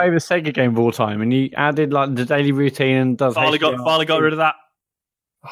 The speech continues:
Speaker 4: 'cause we've already talked about it. You know?
Speaker 3: This
Speaker 2: That
Speaker 3: is
Speaker 2: was
Speaker 3: great,
Speaker 2: Sega,
Speaker 3: 'cause I
Speaker 2: I
Speaker 3: get
Speaker 2: don't
Speaker 3: rid
Speaker 2: know.
Speaker 3: of questions every week, and as soon as Farley's on it, I'm like, "Look,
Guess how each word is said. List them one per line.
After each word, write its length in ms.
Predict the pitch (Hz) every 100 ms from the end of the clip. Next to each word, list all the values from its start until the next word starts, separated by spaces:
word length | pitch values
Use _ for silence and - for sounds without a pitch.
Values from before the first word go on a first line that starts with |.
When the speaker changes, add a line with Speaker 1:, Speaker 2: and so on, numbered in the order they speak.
| -
Speaker 4:
'cause 120 | -
we've 140 | 185
already 200 | 240 196
talked 260 | 139 143 147
about 260 | 101 101
it. 140 | 95 - - - _ _ _
You 80 | 107
know? 80 | 127
Speaker 3:
This 100 | 151
Speaker 2:
That 180 | 185 -
Speaker 3:
is 80 | 135
Speaker 2:
was 80 | 165
Speaker 3:
great, 100 | 143
Speaker 2:
Sega, 180 | 123
Speaker 3:
'cause 80 | 117
I 60 | 104
Speaker 2:
I 40 |
Speaker 3:
get 60 | 107
Speaker 2:
don't 80 | 110
Speaker 3:
rid 40 | 104
Speaker 2:
know. 40 | 107
Speaker 3:
of 60 |
questions 420 | 127 123 - 113 127
every 300 | 127 127 117
week, 240 | 135 - -
and 120 | 113
as 120 | 110
soon 180 | 143 127
as 120 | 120
Farley's 380 | - 131 131 123
on 120 | 107
it, 20 |
I'm 120 | 131 151
like, 160 | 170 - _ -
"Look, 320 | 277 - -